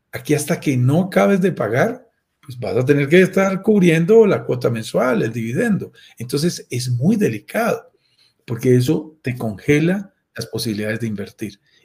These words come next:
Y, y ahí eso, eso da duro, porque eso significa que tanto esfuerzo, en especial siendo jóvenes, para comprar una casa propia, y luego dicen, "Oye, ¿tienes estas posibilidades de invertir?".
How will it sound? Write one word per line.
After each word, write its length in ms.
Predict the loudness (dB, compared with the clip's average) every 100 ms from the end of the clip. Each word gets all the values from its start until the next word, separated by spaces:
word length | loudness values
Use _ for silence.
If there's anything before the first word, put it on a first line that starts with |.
| _
Y, 220 | -8 -8 -6
y 120 | -6
ahí 440 | -4 0 2 0 -6
eso, 360 | -10 -8 -6 -6
eso 220 | -6 -8 -4
da 140 | 0
duro, 460 | 6 8 8 4 -4 -20 -20 _
porque 200 | -6 0
eso 120 | 4
significa 460 | 4 6 6 6
que 360 | 6 4 0 -12 -12
tanto 260 | -8 -6
esfuerzo, 500 | -6 4 6 6 2
en 80 | -2
especial 400 | -4 -6 -6 -4
siendo 260 | -2 -2 -2
jóvenes, 520 | 4 6 6 2 -4
para 200 | -4 -4
comprar 240 | -4 -6
una 140 | -6 -4
casa 280 | -2 -2 2
propia, 420 | 4 4 4 2 -6 _ _
y 80 | -2
luego 200 | 4 6
dicen, 220 | 6 4
"Oye, 420 | 4 4 4 0
¿tienes 280 | -2 0 2
estas 240 | 2 0 0
posibilidades 380 | 2 2 2 2
de 40 |
invertir?". 480 | 2 0 0 0